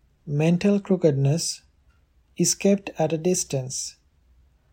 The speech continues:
This Samadhi group is directly opposed to crookedness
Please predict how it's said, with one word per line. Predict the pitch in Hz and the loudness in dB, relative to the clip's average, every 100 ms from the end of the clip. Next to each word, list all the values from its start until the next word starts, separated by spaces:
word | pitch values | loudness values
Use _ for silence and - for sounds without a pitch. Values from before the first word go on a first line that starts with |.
| _ _ _ 160 | _ _ _ -2
This | 175 - | 2 2
Samadhi | 165 151 165 190 196 214 214 | 2 2 2 2 0 -6 -10
group | - 151 156 160 - | -6 -4 -4 -6 -6
is | 156 147 - | -4 -4 -4
directly | 147 147 160 160 202 214 | -2 0 0 0 -2 0
opposed | 185 143 160 147 147 - - | -4 -4 -2 0 -2 -4 -10
to | 151 | -10
crookedness | - 180 160 143 135 160 | -6 -2 0 0 -2 -4